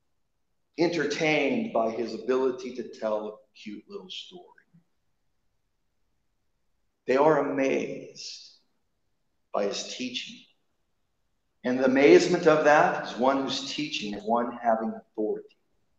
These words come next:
not engineering authority of where is the best place to build a house. Encompass all of the Sermon on the Mount in this observation that Matthew makes.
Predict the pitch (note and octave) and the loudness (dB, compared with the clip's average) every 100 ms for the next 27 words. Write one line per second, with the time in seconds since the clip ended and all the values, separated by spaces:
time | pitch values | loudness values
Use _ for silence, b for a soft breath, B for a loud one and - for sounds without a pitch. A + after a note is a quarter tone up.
0 | _ _ _ _ A2 A#2+ C#3+ - - - | _ _ _ _ 2 8 8 8 -2 -6
1 | - - - _ - D#3+ D3 D3 E3 A#2+ | -12 -18 -20 _ -4 -2 0 2 4 4
2 | A2 G2+ G#2+ G2+ F#2 - G2+ - _ _ | 2 0 -2 -2 -4 -8 -12 -16 _ _
3 | _ _ - G#2+ A2+ C3+ C3 A#2 A#2+ A2 | _ _ -8 -2 4 6 4 2 -2 -2
4 | - A#2+ A2 - G2+ F2+ F#2+ G#2+ D3 - | -4 -6 -8 -10 -12 -12 -10 -12 -12 -20
5 | - - _ _ _ _ _ _ _ _ | -20 -20 _ _ _ _ _ _ _ _
6 | _ _ _ _ _ C#3+ C#3+ F#3 F#3 D#3+ | _ _ _ _ _ -4 0 2 2 0
7 | - C3+ D#3+ F3 C3+ G#2+ G#2+ B2+ A#2 A2 | 2 6 6 6 4 -2 -4 -4 -2 -4
8 | G#2 F#2+ A#2 G#2+ - - - _ _ _ | -4 -4 -4 -6 -12 -20 -20 _ _ _
9 | _ _ _ _ _ _ A2 G#2+ A#2 A2 | _ _ _ _ _ _ -4 0 2 0
10 | A2 G#2+ G#2+ G#2 F#2+ G#2+ G2+ - G#2 A#2 | -2 -2 -4 -6 -10 -10 -10 -10 -8 -6
11 | - - - | -8 -12 -20